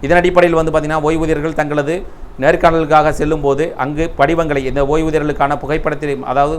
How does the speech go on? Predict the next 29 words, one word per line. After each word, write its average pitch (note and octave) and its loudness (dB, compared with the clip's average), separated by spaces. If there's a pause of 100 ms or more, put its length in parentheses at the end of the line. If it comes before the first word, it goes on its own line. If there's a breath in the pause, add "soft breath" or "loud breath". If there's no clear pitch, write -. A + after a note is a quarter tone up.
மருத்துவ D3+ 0
காப்பீடு D3 2
அடையாள D3 2
அட்டை C#3+ -2
வழங்கக்கூடிய C#3+ -2
பணிகள் C#3+ 0
வந்து C#3 -6
தொடர்ந்து C#3+ 0
நடைபெற்று C#3 -2
வருவதாகவும் B2+ 0 (580 loud breath)
அதற்கான D#3 4 (160)
படிவத்தை E3 2
வாங்கி D3+ 2 (520)
நேர்காணலுக்கு D#3+ 2
செல்லும்போது D3+ 0
அலுவலரிடம் D3+ 2
படிவத்தை D3+ 0
வாங்கி C#3+ -2
பூர்த்தி D#3+ -2
செய்து D3 -2
கொடுக்க D3 0
வேண்டும் D3 -2
என்றும் C#3+ -2
தெரிவிக்கப்பட்டிருக்கு. B2 -2 (640 loud breath)
இந்த D#3+ 0 (140)
உத்தரவுகள், D#3+ 4
அறிவிப்புகள் D3+ 0
பற்றி D3+ -4
உங்களுடைய D3 0